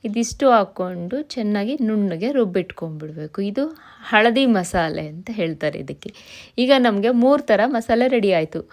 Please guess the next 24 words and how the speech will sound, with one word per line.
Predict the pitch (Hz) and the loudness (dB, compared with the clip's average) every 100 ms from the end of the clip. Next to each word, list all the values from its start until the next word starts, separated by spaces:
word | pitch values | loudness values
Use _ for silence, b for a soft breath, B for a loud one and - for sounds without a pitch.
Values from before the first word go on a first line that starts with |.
| B B | B B
ಹಳದಿ | 202 214 226 | 0 2 4
ಮಸಾಲೆ, | 254 247 247 233 226 262 | 2 0 2 2 2 -4
ಹಸಿರು | - 233 214 254 262 | -4 -4 -2 0 2
ಮಸಾಲೆ, | 262 233 226 208 240 | 2 2 0 2 0
ಮತ್ತೆ | 320 240 320 | 0 -4 -4
ಕೆಂಪು | - 262 226 220 | 0 0 2 0
ಮಸಾಲೆ | 180 165 175 254 | -2 -2 -2 -2
ರೆಡಿ | 226 170 160 | -2 -2 -4
ಆಯ್ತು. | 151 - 208 B B B B 220 | -6 -10 -20 B B B B -2
ಈಗ | 247 233 214 | 0 2 0
ನೆಕ್ಸ್ಟು | 190 185 - - _ 302 453 _ _ _ | 0 -2 -2 -14 _ -6 -6 _ _ _
ಸಾಂಬಾರ್ | - 214 202 202 | -2 0 2 2
ಒಗ್ಗರಣೆಗೆ | 180 180 170 185 170 175 294 | 2 2 2 2 0 0 -4
ಸ್ಟಾರ್ಟ್ | - - 214 190 185 | -4 0 0 0 -6
ಮಾಡ್ಕೊಳ್ತಾ | 170 160 156 147 - | -6 -4 -6 -6 -8
ಇದ್ದಾರೆ. | 143 143 180 247 B B B B B B _ - | -8 -6 -8 -8 B B B B B B _ -6
ಈಗ | 226 | 0
ಮೊದಲಿಗೆ | 233 214 220 214 220 208 | 0 2 2 2 4 4
ಈರುಳ್ಳಿ, | 196 202 202 | 4 4 4
ಬೆಳ್ಳುಳ್ಳಿ, | 185 180 180 180 185 185 180 | 4 0 2 2 4 4 2
ಮತ್ತೆ | - 196 - 185 | 0 -6 2 2
ಒಣಮೆಣ್ಸಿನ್ಕಾಯಿ, | 175 175 170 165 175 170 165 | 2 0 -2 -2 -2 -2 -2
ಕರಿಬೇವು | 180 160 175 170 | -2 2 2 4
ಎಲ್ಲ | 165 | 2